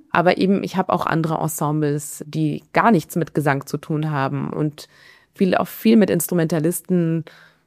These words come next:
mache aber eben auch Korrepetition. Aber wie bewirbt man Korrepetition? Also das, die meisten Menschen wissen gar nicht, was das ist oder welche Art Ma-, Arbeit man da tatsächlich leistet. Und ja, also dann, dann einen roten Faden zu finden, äh, wäre für mich schwer. Und ich glaube, ich hab,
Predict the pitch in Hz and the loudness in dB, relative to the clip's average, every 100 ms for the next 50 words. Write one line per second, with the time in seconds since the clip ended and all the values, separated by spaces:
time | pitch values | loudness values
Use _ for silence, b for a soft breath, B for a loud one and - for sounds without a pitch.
0 | _ _ - 180 - 170 185 175 - 170 | _ _ 0 2 2 2 4 2 0 -2
1 | 170 156 156 - 196 165 147 147 165 151 | 0 0 0 0 2 2 2 2 2 2
2 | 156 180 - 147 160 147 - 147 143 - | 2 2 2 -4 -2 -6 -6 -6 -4 -2
3 | 131 117 - _ - 143 156 160 165 165 | -2 -2 -10 _ -4 -2 -2 0 2 2
4 | 175 180 165 175 180 214 - 151 139 147 | 2 0 0 0 0 0 -2 -2 -2 -2
5 | - 147 147 - 311 - - 160 156 156 | -6 -6 -4 0 0 0 -4 -2 2 2
6 | 160 - 156 165 151 90 156 165 156 156 | 2 2 2 2 0 2 0 0 0 0
7 | 156 156 - 156 160 151 143 143 156 226 | 0 -2 -2 -4 -4 -6 -4 2 2 2
8 | - 214 - 175 160 b b b _ 165 | 2 2 2 0 -2 b b b _ 2
9 | 151 147 165 180 165 190 202 - 190 202 | 4 4 2 2 4 4 2 2 2 4
10 | 196 226 254 196 180 202 208 214 202 208 | 4 2 2 0 4 6 4 -2 -4 -6
11 | - 226 214 214 202 196 B B B - | 0 2 2 2 0 -2 B B B -4
12 | 175 170 170 185 - 190 185 - 175 185 | -2 0 2 2 4 2 2 -2 -2 2
13 | 220 175 170 - 165 170 170 180 - - | 2 2 -4 -2 0 0 -2 -4 -4 -20